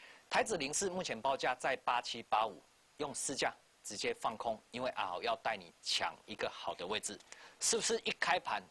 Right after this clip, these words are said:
你马上就抢到了一个好的位置？因为你抢到了一个好的位置的时候，各位，你能不能够扎扎实实的把市场上的钱把它放到口袋里面？到了九点十二分，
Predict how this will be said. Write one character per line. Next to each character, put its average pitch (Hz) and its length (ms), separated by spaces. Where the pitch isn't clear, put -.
你 135 140
马 120 300
上 135 280
就 - 200
抢 - 260
到 110 140
了 104 100
一 101 40
个 107 100
好 92 160
的 98 100
位 107 140
置？ - 200
因 240 100
为 277 120
你 180 180
抢 110 300
到 175 160
了 139 100
一 147 60
个 151 100
好 101 180
的 107 140
位 147 140
置 - 120
的 110 140
时 - 160
候， 120 240
各 120 100
位， 120 180
你 117 120
能 127 240
不 160 80
能 143 140
够 151 240
扎 131 200
扎 131 160
实 123 200
实 - 140
的 92 200
把 214 160
市 - 180
场 202 180
上 139 160
的 123 120
钱 - 260
把 92 120
它 123 140
放 120 240
到 113 140
口 - 180
袋 101 140
里 76 140
面？ 90 280
到 131 100
了 107 80
九 101 200
点 104 120
十 90 180
二 87 60
分， 87 160